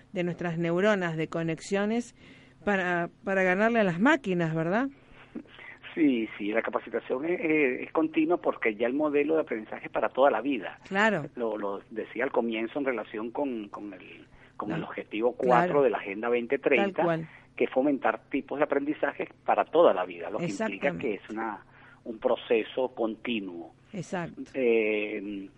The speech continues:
Speaker 2: menos mal que, eh, nuestro cerebro permite
Speaker 1: Ujú.
Speaker 2: plantearnos estos objetivos,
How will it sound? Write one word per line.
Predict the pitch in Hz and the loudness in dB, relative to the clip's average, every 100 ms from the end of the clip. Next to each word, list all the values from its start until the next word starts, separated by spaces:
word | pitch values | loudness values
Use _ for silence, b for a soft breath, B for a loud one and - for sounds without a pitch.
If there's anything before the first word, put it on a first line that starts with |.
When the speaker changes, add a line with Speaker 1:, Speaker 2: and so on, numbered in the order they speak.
| B B - | B B -2
Speaker 2:
menos | 170 220 | 0 2
mal | 202 143 156 - | 4 4 4 2
que, | 180 139 127 113 117 107 | 2 4 4 2 2 2
eh, | |
nuestro | 113 113 120 | 0 -4 0
cerebro | 131 151 120 113 131 - | 6 8 8 4 0 0
permite | 113 107 127 151 - 127 139 135 | 0 2 2 2 2 4 4 4
Speaker 1:
Ujú. | 196 | 4
Speaker 2:
plantearnos | 208 208 233 208 - 240 139 | 6 6 4 4 2 -4 -4
estos | - 131 | -2 0
objetivos, | 139 - 113 202 220 123 | -2 -2 -4 0 2 2